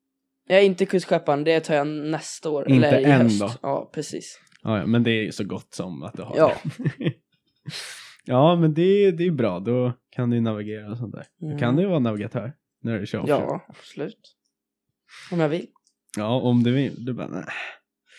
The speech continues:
Speaker 1: Det hade ju varit jättekul, men jag
Speaker 2: Då,
Speaker 1: prioriterar.
Speaker 2: då vet jag vem jag ska ringa om jag behöver en navigatör.
Speaker 1: Exakt. Bra, Jens.
Speaker 2: <laughs> Eller vem jag ska rekommendera. Var, var går du i skolan någonstans då?
Speaker 1: Ja, i Nacka strand,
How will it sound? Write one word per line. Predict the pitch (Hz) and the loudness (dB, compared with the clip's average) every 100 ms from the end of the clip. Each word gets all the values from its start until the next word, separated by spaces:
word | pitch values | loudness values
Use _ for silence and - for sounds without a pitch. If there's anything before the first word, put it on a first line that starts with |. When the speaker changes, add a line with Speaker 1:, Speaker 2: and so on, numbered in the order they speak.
| - _ _ - - - _ _ _ - - _ | -20 _ _ -20 -20 -20 _ _ _ -20 -20 _
Speaker 1:
Det | - | -10
hade | 147 | -8
ju | 143 | -8
varit | 151 | -8
jättekul, | 151 - 151 175 170 _ | -10 -10 -12 -12 -12 _
men | 196 175 165 160 160 _ _ _ _ _ | -12 -8 -8 -10 -14 _ _ _ _ _
jag | - 170 | -10 -10
Speaker 2:
Då, | - | -8
Speaker 1:
prioriterar. | 175 170 165 - - 95 | -8 -6 -8 -2 0 2
Speaker 2:
då | 127 | 6
vet | 135 139 | 4 6
jag | 127 | 4
vem | 117 | 4
jag | 110 | 0
ska | - | 0
ringa | 110 107 117 | 0 0 -2
om | 104 | -2
jag | 98 | -4
behöver | 101 98 | -6 -6
en | |
navigatör. | 95 98 - 120 135 | -6 -8 -8 -10 -10
Speaker 1:
Exakt. | - - - - _ - - - - | -16 -14 -14 -14 _ -20 -6 -4 0
Bra, | - 151 180 | 4 6 8
Jens. | 147 - - - 269 | 6 2 -4 -2 0
Speaker 2:
<laughs> | 208 | 0
Eller | 135 135 135 | 6 6 6
vem | 123 | 4
jag | 120 117 | 2 0
ska | 117 | -2
rekommendera. | 113 110 110 127 117 - _ _ _ _ _ _ _ _ - - - - - _ _ _ | -2 -4 -4 -4 -6 -10 _ _ _ _ _ _ _ _ -20 -20 -20 -20 -20 _ _ _
Var, | 143 143 170 175 | 6 10 10 10
var | 180 | 8
går | 175 180 | 10 10
du | |
i | 170 | 10
skolan | - 180 160 | 8 8 8
någonstans | 196 175 120 120 | 6 4 0 -4
då? | 98 - _ _ _ _ _ _ _ - _ | -6 -12 _ _ _ _ _ _ _ -20 _
Speaker 1:
Ja, | - 180 180 | 6 10 10
i | 175 | 8
Nacka | 175 - 165 | 4 2 -2
strand, | - 151 151 190 | 0 0 0 -4